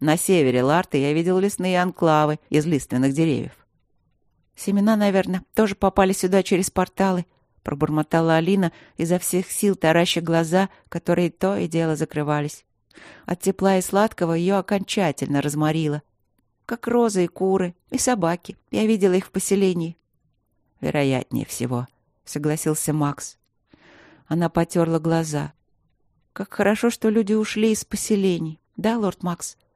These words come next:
Хотя они, наверное, ужасно испугались сегодня». «Если защита ещё просядет, они и в убежищах будут в опасности», хмуро проговорил Трот. «Хотя их будет сложно найти. Это система огромных пещер, в них пережидают разливы рек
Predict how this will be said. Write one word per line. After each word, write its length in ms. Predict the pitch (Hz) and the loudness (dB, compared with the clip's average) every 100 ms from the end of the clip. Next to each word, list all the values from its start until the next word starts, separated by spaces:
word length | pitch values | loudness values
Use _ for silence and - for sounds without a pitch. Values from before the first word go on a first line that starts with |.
| _ | _
Хотя 280 | - - 208 | -10 -4 -2
они, 220 | 196 196 _ _ - | -2 -6 _ _ -6
наверное, 400 | 190 196 190 190 | -2 0 0 -2
ужасно 340 | 190 196 185 | -2 -2 -4
испугались 520 | 196 - 185 208 196 | -4 -4 -2 -2 -4
сегодня». 500 | - - 185 180 175 - _ _ _ _ _ | -8 -6 -6 -6 -8 -12 _ _ _ _ _
«Если 340 | - - - 139 | -8 -6 -2 2
защита 460 | 139 - 143 131 | 2 2 0 4
ещё 300 | 127 - - | 2 2 -2
просядет, 640 | - 127 - 120 123 - | 0 -4 0 -2 -2 -4
они 240 | 113 123 160 | -2 0 0
и 40 | |
в 60 | 160 | 2
убежищах 640 | 143 147 175 180 147 131 | 2 2 2 0 -4 -2
будут 300 | 127 123 - | -2 -2 -2
в 40 | |
опасности», 760 | 120 - 131 - 110 - - - _ _ _ | -4 0 -2 -2 -6 -8 -10 -12 _ _ _
хмуро 340 | - 175 175 - | -8 -4 -2 0
проговорил 520 | - 160 170 170 170 | -2 0 2 2 0
Трот. 400 | - 170 160 - _ _ _ _ | 0 0 0 -4 _ _ _ _
«Хотя 320 | - - 175 | -16 -6 -2
их 180 | 180 160 | -2 0
будет 260 | 175 175 - | 0 0 0
сложно 420 | 185 185 135 131 | 4 4 4 2
найти. 540 | 139 165 - 131 110 - _ _ - | 2 0 -4 -4 -6 -10 _ _ -12
Это 180 | - 139 | -8 -4
система 520 | 135 - 160 160 156 | -4 -2 0 4 2
огромных 440 | 151 165 160 156 | 6 4 4 0
пещер, 520 | - 147 - 190 139 | -2 -4 0 2 2
в 80 | - | 0
них 200 | 117 131 | -6 0
пережидают 720 | 165 151 156 147 151 156 156 | 4 4 4 4 6 4 4
разливы 460 | 123 131 143 160 127 | 0 0 0 -2 0
рек 300 | 139 185 | 0 -2